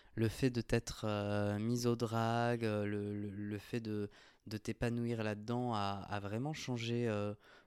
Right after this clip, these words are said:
beaucoup de choses pour toi. Les gens te sentent beaucoup plus, euh, rayonnante, beaucoup plus épanouie. Euh,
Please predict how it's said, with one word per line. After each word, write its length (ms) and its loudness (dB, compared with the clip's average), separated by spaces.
beaucoup 340 2
de 60 -14
choses 240 -2
pour 180 -6
toi. 500 2
Les 300 4
gens 220 2
te 140 -4
sentent 360 -4
beaucoup 200 -8
plus, 440 -4
euh, 240 -4
rayonnante, 800 4
beaucoup 220 -6
plus 260 -6
épanouie. 1040 0
Euh, 380 -2